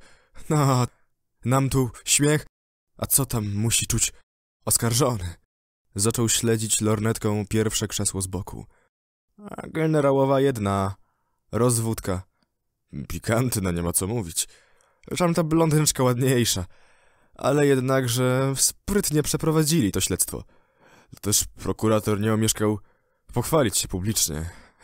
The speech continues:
Zarozumiały człowiek. A jak gromił nasze społeczeństwo”. Trójka powiada: „Rozbiegana.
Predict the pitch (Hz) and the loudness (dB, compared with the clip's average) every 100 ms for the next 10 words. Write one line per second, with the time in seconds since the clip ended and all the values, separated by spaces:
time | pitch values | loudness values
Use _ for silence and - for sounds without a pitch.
0 | - - 135 139 143 147 139 127 123 147 | -20 -8 -2 2 4 4 2 0 -2 -2
1 | 131 110 - 104 87 90 - - - _ | -2 -4 -4 -6 -6 -12 -18 -20 -20 _
2 | _ _ _ - 101 107 - - - _ | _ _ _ -2 0 0 -6 -14 -20 _
3 | _ _ _ 95 120 147 151 127 123 120 | _ _ _ -4 2 4 4 0 0 -2
4 | 120 110 - 139 113 - - 85 82 - | 2 2 4 2 0 -2 -4 -10 -12 -20
5 | _ _ _ _ _ _ - 131 117 101 | _ _ _ _ _ _ 0 2 2 0
6 | 85 57 52 98 - - 104 95 76 - | -4 -6 -8 -12 -12 -4 -2 -2 -4 -10
7 | _ _ _ _ _ _ 95 113 120 113 | _ _ _ _ _ _ -2 2 2 2
8 | 135 127 101 92 85 | 2 2 0 -2 -6